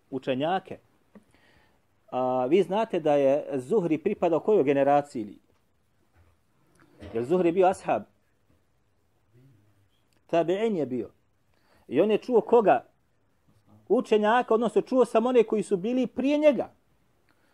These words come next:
Odnosno čuo sam, kaže, ashabe: „El i'tisamu bi sunnetin najatu.” Ko se bude pridržavao sunneta Allahovog poslanika, sallallahu alejhi ve selleme, taj će se spasiti.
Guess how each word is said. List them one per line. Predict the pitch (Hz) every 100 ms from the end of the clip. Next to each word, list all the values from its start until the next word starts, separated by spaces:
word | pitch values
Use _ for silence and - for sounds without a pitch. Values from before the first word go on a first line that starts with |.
| _
Odnosno | - 131 156 165
čuo | - 247
sam, | 220 180
kaže, | 220 202 180
ashabe: | 165 - 185 170 196 196
„El | 175 180
i'tisamu | 180 170 185 165 - 214 190 160
bi | 156
sunnetin | - 208 202 180 196 220 214
najatu.” | 185 170 208 196 - 123 - _ _ - _
Ko | - 240
se | - 214
bude | 269 226 226
pridržavao | 214 208 214 196 185 240 254 233 208
sunneta | - 254 240 208 208
Allahovog | 190 190 233 240 214 -
poslanika, | 208 - 208 247 -
sallallahu | 190 202 190 190 247 220
alejhi | 208
ve | 185
selleme, | - 233 226 214
taj | - 220
će | -
se | 175 175
spasiti. | - 196 220 - 143 -